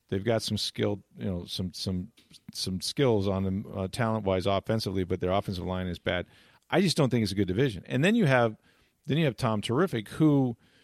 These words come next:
assuming that you, you don't see a precipitous drop-off for whatever reason, be it the knee, be it whatever,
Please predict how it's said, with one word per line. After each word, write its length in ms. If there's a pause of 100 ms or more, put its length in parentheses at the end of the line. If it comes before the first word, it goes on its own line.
(880)
assuming 640
that 300
you, 260
you 120
don't 180
see 200
a 80
precipitous 580
drop-off 500
for 100
whatever 320
reason, 280
be 120
it 80
the 80
knee, 260
be 160
it 120
whatever, 480